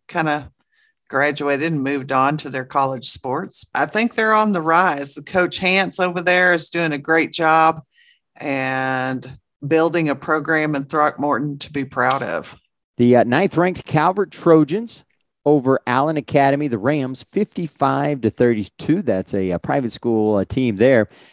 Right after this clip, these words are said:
Speaker 2: And then the one upset that we had in the, uh, top ten, both divisions, Highland beats Lorraine sixty-two to forty-eight in one, in a very high scoring ball game.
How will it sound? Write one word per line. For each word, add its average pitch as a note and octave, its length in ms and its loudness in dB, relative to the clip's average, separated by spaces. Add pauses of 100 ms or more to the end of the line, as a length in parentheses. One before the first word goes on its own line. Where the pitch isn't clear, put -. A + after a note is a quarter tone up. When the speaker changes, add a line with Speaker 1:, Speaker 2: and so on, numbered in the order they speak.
(220)
Speaker 2:
And C3 120 2
then C3+ 100 4
the B2 80 2
one A#3 220 0
upset G3 380 2
that C#3 80 4
we B2+ 120 2
had D#3 280 0
in C3 120 -4
the, A#2 260 -2
uh, G#2+ 120 0
top C#3+ 260 -2
ten, D3 260 -2
both C3 260 -2
divisions, A2 760 0 (340)
Highland D3 720 2 (260)
beats E3+ 400 -2
Lorraine A#2 760 2
sixty-two - 760 -2
to C3 60 2
forty-eight C#3 520 4
in A2+ 100 0
one, A2+ 160 -2
in A2 200 -2
a G#2 100 -2
very A#2 260 0
high B2+ 300 0
scoring A#2+ 480 -4
ball A2+ 220 2
game. D2+ 320 -8